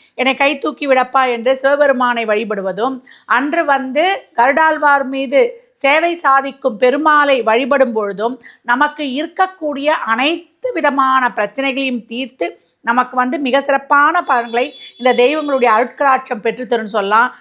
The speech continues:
நல்ல தொழில் முன்னேற்றம், திருமண பாக்கியம், குழந்தை பேரு அப்படின்னு என்னென்ன விஷயங்களை நீங்க சாதிக்கணும்னு நினைக்கிறீங்களோ, அனைத்து விதமான விஷயங்களையும் பெற்றுக்கொள்வதற்கு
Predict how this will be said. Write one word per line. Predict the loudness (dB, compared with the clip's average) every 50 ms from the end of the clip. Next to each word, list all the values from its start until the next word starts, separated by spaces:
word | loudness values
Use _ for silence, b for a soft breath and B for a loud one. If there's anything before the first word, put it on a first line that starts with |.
| B B B
நல்ல | -2 0 2 0 0
தொழில் | 2 2 2 2 2 0
முன்னேற்றம், | -2 -4 -4 -4 -4 -4 -4 -4 -4 -4 -4 -4
திருமண | -4 -4 -2 -2 0 0 0 0
பாக்கியம், | 2 2 2 2 0 -4 -8 -10 -8 -4
குழந்தை | 0 0 0 0 0 0 -2 -2 -2
பேரு | 0 0 2 2 2
அப்படின்னு | 2 0 0 -2 -8 -6 -8 -10 -10 -12 b b b b b
என்னென்ன | 2 2 2 2 2 0 2 2 0
விஷயங்களை | 0 0 -2 -2 0 0 2 2 0 0
நீங்க | 0 0 0 0 0 2
சாதிக்கணும்னு | 2 2 2 2 -2 -4 -6 -6 -4 -4
நினைக்கிறீங்களோ, | -6 -8 -8 -8 -8 -8 -8 -4 -2 0 0 0 -2 B B B B B
அனைத்து | -2 0 0 0 0 -2 -2 -2 0
விதமான | 0 2 2 2 2 2 2 2 2 0
விஷயங்களையும் | -4 -4 -6 -4 -4 -4 -4 -2 -4 -4 -2 0
பெற்றுக்கொள்வதற்கு | 0 0 0 -4 -8 -6 -6 -4 -4 -4 -6 -8 -10 -8 -8 -8 -8